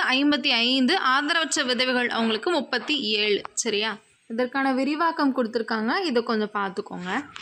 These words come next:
எக்ஸாமுக்கான குவாலிஃபிகேஷன் பார்த்துடலாம். குறைந்தபட்ச பொதுக்கல்வி தகுதி கட்டாயம் பெற்றிருத்தல் வேண்டும். அதாவது டென்த்து கண்டிப்பா பாஸ் பண்ணியிருக்கணும். டைப்ரைட்டிங் முடிச்சு அதுக்கான சர்டிஃபிகேட்ஸ் வந்து கரெக்டா, ப்ராப்பரா வச்சிருக்கணும். ஓகே, நம்ம கவர்மெண்ட்ல முடிச்ச ப்ர-, சர்டிஃபிகேட் வச்சிருக்கணும். தமிழ்லையும் இங்கிலீஷ்லையும் ரெண்டுமே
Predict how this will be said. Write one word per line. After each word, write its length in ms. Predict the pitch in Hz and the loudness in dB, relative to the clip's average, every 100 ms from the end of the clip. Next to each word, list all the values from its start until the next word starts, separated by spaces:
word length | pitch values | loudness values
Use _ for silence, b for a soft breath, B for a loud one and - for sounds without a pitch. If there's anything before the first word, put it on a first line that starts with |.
| - 240 | -8 -4
எக்ஸாமுக்கான 580 | 240 320 349 349 339 | -2 0 0 2 0
குவாலிஃபிகேஷன் 760 | 330 285 294 349 349 330 294 294 | 2 2 2 0 0 0 2 2
பார்த்துடலாம். 600 | 269 247 247 233 220 285 381 - _ _ _ | 2 0 2 2 2 2 -2 -12 _ _ _
குறைந்தபட்ச 600 | 320 339 392 403 392 392 | 0 2 2 0 0 0
பொதுக்கல்வி 640 | 381 294 302 349 349 320 330 | 2 2 2 2 2 2 2
தகுதி 540 | 285 254 240 277 - | 2 2 2 0 0
கட்டாயம் 520 | - 262 277 285 302 | 0 0 2 2 4
பெற்றிருத்தல் 480 | 302 247 254 247 254 | 2 2 0 2 2
வேண்டும். 220 | 233 226 | 2 2
அதாவது 240 | 226 302 359 | 2 2 2
டென்த்து 420 | 294 302 330 370 | 2 2 2 0
கண்டிப்பா 440 | 302 262 262 302 302 | 2 0 2 0 0
பாஸ் 360 | 254 254 254 | 2 2 0
பண்ணியிருக்கணும். 640 | 277 254 247 247 226 359 440 - | 0 2 2 0 2 2 0 -4
டைப்ரைட்டிங் 720 | 285 294 403 427 415 403 370 | -2 0 0 0 0 2 0
முடிச்சு 440 | 330 311 320 - 285 466 466 - | 2 2 0 0 2 2 -2 -4
அதுக்கான 400 | 269 311 302 349 - | -2 0 2 2 2
சர்டிஃபிகேட்ஸ் 640 | 302 320 370 349 330 311 | 2 2 0 0 -2 0
வந்து 300 | 262 254 381 | 0 2 2
கரெக்டா, 340 | 339 262 254 262 | 2 0 0 0
ப்ராப்பரா 380 | 262 254 254 285 | 4 2 4 2
வச்சிருக்கணும். 500 | 294 - 269 247 240 | 2 0 0 0 -2
ஓகே, 240 | 226 240 285 | -2 -2 0
நம்ம 160 | 269 | 0
கவர்மெண்ட்ல 600 | 233 226 226 247 247 233 | 2 2 2 2 0 -2
முடிச்ச 260 | 220 208 208 | -2 -2 -4
ப்ர-, 300 | 320 247 214 | 0 2 2
சர்டிஃபிகேட் 480 | 214 240 240 240 233 | 0 0 0 0 0
வச்சிருக்கணும். 420 | 220 214 220 359 349 | -2 -2 -2 0 2
தமிழ்லையும் 680 | 277 294 339 302 285 453 | 2 4 4 2 2 2
இங்கிலீஷ்லையும் 640 | 277 269 294 349 - 254 226 | 2 0 2 0 2 0 2
ரெண்டுமே 400 | 240 254 285 | 2 2 0